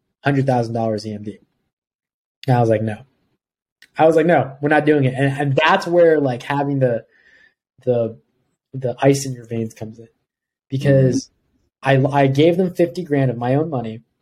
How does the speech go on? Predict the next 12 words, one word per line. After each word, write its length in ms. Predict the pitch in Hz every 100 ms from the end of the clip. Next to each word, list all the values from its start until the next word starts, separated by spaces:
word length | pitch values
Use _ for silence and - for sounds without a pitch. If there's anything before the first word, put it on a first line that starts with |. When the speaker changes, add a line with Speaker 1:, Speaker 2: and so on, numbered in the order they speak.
| _ _
Speaker 2:
Already. 600 | 104 104 104 107 101 98 _ _ _ _ 139
Speaker 1:
already. 540 | 143 139 131 123 113 _ _ _ _ _ _ _ _ _
There, 380 | 147 160 180 180 - _ _ _ _ -
we 260 | 143 160
have 420 | 131 151 175 208 180
the 60 |
money 360 | 165 175 170 170
to, 420 | - 135 127 127
to 260 | - 127 120
buy 380 | 113 131 143 160
the 160 | 151
asset 580 | 127 139 135 123 110